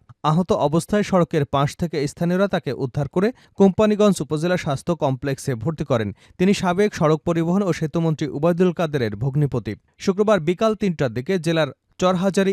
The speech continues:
ইউনিয়নের চৌরাস্তা এলাকায় ঘটনা ঘটে। আহত মনিরুজ্জামান মনির চর পার্বতী ইউনিয়ন পরিষদের নয় নম্বর ওয়ার্ডের মৃত আক্তারুজ্জামানের ছেলে। মনির স্থানীয় আওয়ামী লীগের রাজনীতির সঙ্গে জড়িত থাকলেও তার দলীয় পদবি জানা যায়নি।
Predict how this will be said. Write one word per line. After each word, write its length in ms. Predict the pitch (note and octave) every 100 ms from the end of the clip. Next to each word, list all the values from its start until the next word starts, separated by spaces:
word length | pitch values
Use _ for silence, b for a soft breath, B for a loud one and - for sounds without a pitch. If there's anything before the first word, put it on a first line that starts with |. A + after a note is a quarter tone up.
| -
ইউনিয়নের 400 | C#3+ A#2+ C3 F3
চৌরাস্তা 480 | F3+ E3+ D#3+ -
এলাকায় 380 | - C3+ C#3 A3+
ঘটনা 360 | E3 D3+ A2+ A2
ঘটে। 320 | C3 C3 A#2+ -
আহত 260 | - C3+ B2
মনিরুজ্জামান 680 | C3 C#3+ E3+ F#3 G3 E3 A#2+
মনির 280 | A2+ F3+ B3 b b
চর 220 | F3+ F#3+
পার্বতী 440 | G3 F3 F3 E3
ইউনিয়ন 380 | E3 D3+ E3 F3
পরিষদের 500 | E3 D3+ B2+ C#3+ C#3
নয় 180 | C3 D3
নম্বর 300 | F3 F3 E3+
ওয়ার্ডের 320 | C3 B2+ F#3+
মৃত 280 | F3 D3 C3 - b b
আক্তারুজ্জামানের 800 | C#3 - F#3 E3 D3+ A#2 G2+ G2+
ছেলে। 280 | - B2+ G2+ _ _
মনির 420 | B2 B2+ D#3+ F3+ D3+
স্থানীয় 280 | D3 C#3+
আওয়ামী 380 | C3+ A#2+ C#3+ D#3+
লীগের 220 | F3 E3
রাজনীতির 420 | C#3+ C3+ C#3 C#3+ D3
সঙ্গে 280 | D3 C3+
জড়িত 280 | B2 B2+ D3+
থাকলেও 480 | G3 E3 B2 C3 G3 b b -
তার 160 | C#3+
দলীয় 340 | C3 D#3+ F#3+ G#3+
পদবি 420 | F#3 D#3 E3+ E3+
জানা 220 | D3+ G2+
যায়নি। 320 | G#2+ A2 A2+